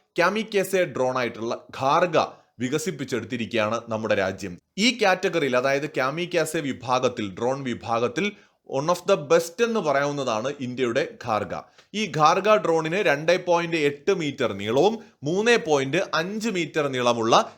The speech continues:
ചിറകുകളുമാണ് ഉള്ളത്. നൂറ്റി ഇരുപത് കിലോഗ്രാം വരെ ഭാരമുണ്ടെന്നാണ് കണക്കാക്കുന്നത്. ഇന്ത്യയുടെ എൻ എ എൽ വികസിപ്പിച്ചെടുത്ത എഞ്ചിനാണ് ഉപയോഗിച്ചിരിക്കുന്നത്.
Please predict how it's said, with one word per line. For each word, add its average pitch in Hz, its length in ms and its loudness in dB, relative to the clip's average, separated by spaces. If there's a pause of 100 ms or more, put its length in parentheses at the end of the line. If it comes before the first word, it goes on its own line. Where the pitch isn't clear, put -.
(100)
ചിറകുകളുമാണ് 156 840 0
ഉള്ളത്. 95 380 -4 (260)
നൂറ്റി 151 240 -6
ഇരുപത് 175 420 2
കിലോഗ്രാം 170 400 0
വരെ 165 280 0
ഭാരമുണ്ടെന്നാണ് 147 760 0
കണക്കാക്കുന്നത്. 135 720 0 (200)
ഇന്ത്യയുടെ 233 640 2
എൻ 175 240 0
എ 208 180 2
എൽ 202 140 0
വികസിപ്പിച്ചെടുത്ത 165 880 -2 (120)
എഞ്ചിനാണ് 139 560 -2
ഉപയോഗിച്ചിരിക്കുന്നത്. 123 920 -2